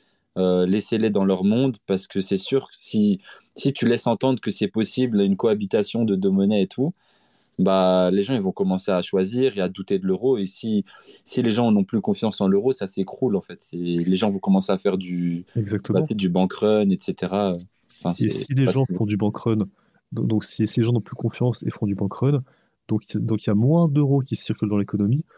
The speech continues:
Speaker 2: donc moins de, moins de taxes, moins de T V A, et donc tous ces mecs-là, là, les Du-, enfin, les,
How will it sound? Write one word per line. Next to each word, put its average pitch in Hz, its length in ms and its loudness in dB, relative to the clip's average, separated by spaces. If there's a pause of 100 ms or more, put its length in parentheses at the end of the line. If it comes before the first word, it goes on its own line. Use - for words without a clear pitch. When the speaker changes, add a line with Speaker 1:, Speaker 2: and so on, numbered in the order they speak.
(140)
Speaker 2:
donc 110 220 -2
moins 147 200 2
de, 139 160 2
moins 123 180 2
de 113 80 0
taxes, 127 400 0
moins 110 80 2
de 104 60 -4
T 113 120 0
V 107 220 2
A, 160 100 4 (420)
et 120 60 4
donc 131 140 2
tous 160 100 0
ces - 180 2
mecs-là, 127 420 2
là, 107 120 4
les 98 160 2
Du-, 98 260 -6
enfin, 104 140 0
les, 95 240 2